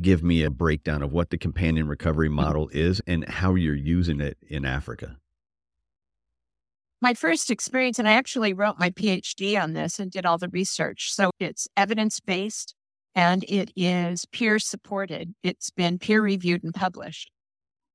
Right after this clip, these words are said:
Speaker 2: It is the concept of taking a peer support program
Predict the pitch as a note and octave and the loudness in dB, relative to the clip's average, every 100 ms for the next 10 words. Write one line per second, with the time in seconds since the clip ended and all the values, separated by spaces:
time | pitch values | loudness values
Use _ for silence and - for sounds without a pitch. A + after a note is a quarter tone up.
0 | - G3 _ _ _ _ _ _ A#3 A3+ | -20 -20 _ _ _ _ _ _ 2 4
1 | A3 G#3 - G3 - B3 B3+ C#4 B3 F3+ | 2 2 -2 -12 -10 -4 -4 -2 -2 -2
2 | - - F#3 - - A#3 - A#3+ A#3 - | -6 -12 -12 -6 -2 -2 -2 -2 -4 -6
3 | - - - A#3 - G#3 - A3 A3 - | -10 -6 -2 0 0 -4 -4 -4 -4 -4
4 | - A3+ G#3+ G#3+ A#3+ C4 | -2 0 2 2 2 0